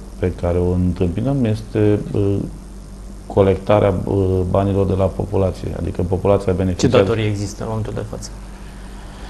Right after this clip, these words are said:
Speaker 1: Uh, o sută de miliarde, ăsta e programul de reorganizare aprobat prin, uh, prin instanță, pentru a, pe care, dacă ducem la îndeplinire, am,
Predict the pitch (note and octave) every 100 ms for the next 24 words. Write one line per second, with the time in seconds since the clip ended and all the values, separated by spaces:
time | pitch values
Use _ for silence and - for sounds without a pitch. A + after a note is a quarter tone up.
0 | - - - - - - - A#2 A2 A2
1 | G#2+ G#2+ G#2+ G#2 G#2+ G#2+ - - - -
2 | - G#2+ G#2+ B2 - G#2+ G2+ G2+ G2 G2
3 | F#2+ F2+ F#2+ G2+ G#2+ A2 - - - F#2+
4 | G2+ - - - - G2 F#2 F#2+ G#2 G2+
5 | F#2 F#2 F#2 F#2 F2+ F2+ F2+ - F#2+ F#2+
6 | F#2 F#2 F2+ F2 F2+ F#2+ G2 F#2+ G2 F2
7 | F#2+ - F#2+ F#2 F2+ F2 F2 - F2+ F2+
8 | F2 - F#2+ G2+ - G2+ G#2 G#2+ - -
9 | - - - - - - - - - F#2
10 | F2 F#2+ F#2 - - - - - - -
11 | - F#2+ G2 F#2+ F2+ F#2 F#2+ G2+ F#2+ F#2
12 | F#2 G2+ G2+ G2+ F#2+ F#2